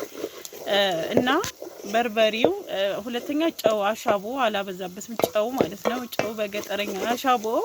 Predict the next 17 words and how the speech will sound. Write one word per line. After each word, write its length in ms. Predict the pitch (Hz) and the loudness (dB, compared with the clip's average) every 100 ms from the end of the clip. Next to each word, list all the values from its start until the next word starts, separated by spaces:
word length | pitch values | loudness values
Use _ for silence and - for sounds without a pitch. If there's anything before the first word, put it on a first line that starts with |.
| - - - - - - - - | -2 -2 -4 -2 -8 -8 -20 -4
አላበዛበትም፣ 920 | 233 233 214 190 214 185 196 - 262 392 466 - | 4 4 2 -6 -10 -6 -8 -6 -6 -6 -8 -12
እ፣ 120 | 202 214 214 196 190 | -8 -6 -6 -4 -2
እንዲያምርልኝ 680 | 190 214 214 196 190 196 214 | -2 2 2 2 -6 -6 -4
ማለት 260 | 202 196 | -4 -4
ነው። 100 | 226 269 | -2 -2
ሁለተኛ 400 | 226 220 233 226 247 | -2 -6 -4 -2 -2
ስለታፈነ 1700 | - 196 196 196 185 180 175 175 - - - 254 240 - 208 190 196 311 370 - - - - - | -2 -2 0 -2 -2 -4 -6 -8 -14 -20 -4 -2 -2 2 0 2 0 0 -2 -10 -20 -20 -20 -8
ስለተብላላ 720 | 233 220 - 214 202 190 196 196 | 0 0 2 0 2 2 2 2
ነው። 100 | 247 | 0
ይሄው 200 | 233 220 | 0 -2
ሁለተኛ 520 | 226 202 - 190 185 | -6 -6 -6 -4 -4
ገና 200 | 185 196 185 180 | -2 -2 -2 -4
ጨመርኩኝ 600 | - 214 202 196 214 196 | -4 -2 -2 -4 -4 -2
ማለት 300 | 196 196 202 | 0 -2 -2
ነው። 120 | 233 | -2
እና 160 | 247 220 311 - - - - - - | 0 2 0 0 -16 -20 -20 -20 -10
ወላሂ 440 | 214 208 202 214 | -6 -4 2 2